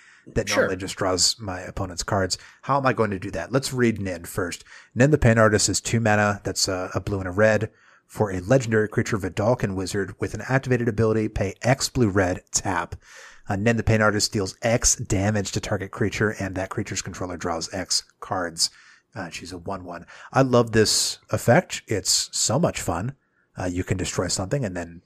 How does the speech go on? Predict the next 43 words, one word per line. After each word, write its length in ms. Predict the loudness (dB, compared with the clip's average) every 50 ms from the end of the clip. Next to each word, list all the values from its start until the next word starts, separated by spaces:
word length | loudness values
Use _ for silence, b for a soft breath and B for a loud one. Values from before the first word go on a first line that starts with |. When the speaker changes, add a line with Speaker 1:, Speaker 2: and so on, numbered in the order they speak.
| -8
Speaker 1:
pay 320 | -6 -4 -4 -2 -2 0 2
them 180 | 2 2 2 2
out. 240 | 2 0 0 -4
Like, 180 | -8 -10 -4 2
"Hey, 200 | 4 6 6 4
I'm 140 | 2 -2 -2
sorry 260 | 2 4 4 6 6
that's 160 | 4 2 2 2
Speaker 2:
Mm-hmm. 60 | 2
Speaker 1:
gone, 240 | 4 4 2 2 2
but, 240 | 2 2 2 0 -4 B B B B B B
uh, 200 | -4 -2 -2 0 6
you 140 | 8 10 10
had 120 | 10 8
a 60 | 4
very 560 | 2 4 8 8 10 10 8 4 2 -2 -4 b b b b
hefty 300 | 2 2 2 2 2 -2
life 240 | 2 4 2 2 2
insurance 340 | 0 -4 -2 -2 -2 -2 -2
policy 340 | 0 2 2 2 2 0 0
on 100 | 0 0
that 160 | 0 -2 -2
creature, 360 | 0 0 -2 0 0 -4 -4
and 280 | -4 -4 -4 -4 -4 -2 0
it 120 | 0 2 2
just 160 | 0 -2 -2
paid 180 | -2 0 0 2
out 300 | 2 2 0 -2 -4 -2
big 200 | 0 0 0 -2
time." 380 | -6 -8 -6 -6 -8 -10 -12 -18 B B B B B B B B B B
Um, 60 | 0 2
Speaker 2:
Right. 280 | 2 2 0 -4 -4
Speaker 1:
so 160 | 2 4 6 6
it's 140 | 6 8
really 180 | 8 8 8 8
good 180 | 6 6 4 4
fun. 200 | 2 0 2 2
You 80 | 2
can 120 | 0 0 0
hit 180 | 0 0 0
your 120 | 0 -2 -2
own 120 | -2 -4
creatures. 440 | -4 -4 -4 -4 -2 -4 -6 -6